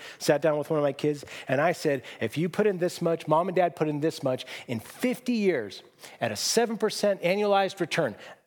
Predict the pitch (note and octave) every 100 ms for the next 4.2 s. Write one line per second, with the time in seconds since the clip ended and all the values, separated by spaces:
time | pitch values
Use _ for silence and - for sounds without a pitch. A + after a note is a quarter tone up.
0 | _ D#3+ C#3 B2+ A2 B2+ E3 F3 D#3 D3
1 | - C#3+ D#3 G#3+ - F#3+ E3 C3+ A2+ -
2 | E3+ C#3+ G#2+ - - - E3+ - - G#3+
3 | - G#3+ G3 F3+ C3+ - A#3 - G3+ G3
4 | E3 A#2